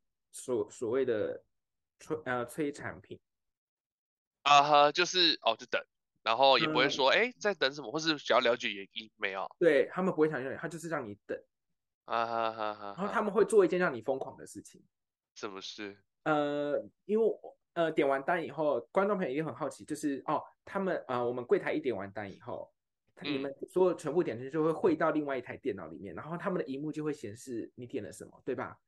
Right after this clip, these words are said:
Speaker 2: 对，
Speaker 1: 然后麦当-，
Speaker 2: 对。
Speaker 1: 台湾麦当劳的原则是，这一个荧幕的东西全部好了，我才会把这笔单删掉，这样才不会造成东西漏掉，对吧？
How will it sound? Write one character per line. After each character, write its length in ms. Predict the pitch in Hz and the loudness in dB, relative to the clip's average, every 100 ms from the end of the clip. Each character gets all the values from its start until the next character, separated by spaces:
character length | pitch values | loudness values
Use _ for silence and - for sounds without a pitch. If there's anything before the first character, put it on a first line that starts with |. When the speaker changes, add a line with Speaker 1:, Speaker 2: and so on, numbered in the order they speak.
| _ _ 139 | _ _ 4
Speaker 2:
对， 260 | 127 101 | 4 4
Speaker 1:
然 80 | 170 214 | 0 0
后 80 | 110 101 | 2 2
麦 120 | 98 | 0
当-， 160 | 180 - | -4 -6
Speaker 2:
对。 20 | - | -8
Speaker 1:
台 120 | 156 | -6
湾 120 | 160 190 | -2 0
麦 140 | 190 | 2
当 120 | 180 | 2
劳 60 | 156 | 2
的 100 | 123 | 0
原 220 | 110 113 | -2 -6
则 160 | 120 98 | -8 -8
是， 320 | 139 110 - _ _ _ _ | -6 -8 -8 _ _ _ _
这 140 | - - | -2 0
一 180 | 196 180 | -2 2
个 200 | 180 - | 2 2
荧 200 | 147 165 | 0 -2
幕 120 | 165 | 0
的 80 | 143 | 0
东 220 | 143 143 | -2 -6
西 180 | 147 143 | -6 -6
全 240 | - 135 | -6 -6
部 200 | 135 170 | -4 -6
好 300 | - 110 85 | -4 -4 -4
了， 200 | 80 - | -4 -8
我 80 | - | -10
才 140 | - | -8
会 80 | 135 | -6
把 140 | 139 101 | -6 -6
这 180 | 131 | -6
笔 100 | 113 | -10
单 240 | - 104 110 | -12 -12 -12
删 280 | - 110 113 | -10 -8 -4
掉， 280 | 120 - _ | -4 -4 _
这 80 | 170 | -4
样 80 | 160 | -4
才 160 | 135 | -4
不 140 | 110 127 | -8 -6
会 100 | 135 | -4
造 160 | 147 | -4
成 160 | 123 107 | -6 -8
东 140 | 127 | -10
西 100 | 127 131 | -10 -8
漏 140 | 123 | -8
掉， 140 | 123 | -8
对 140 | 113 127 | -8 -8
吧？ 160 | 110 | -8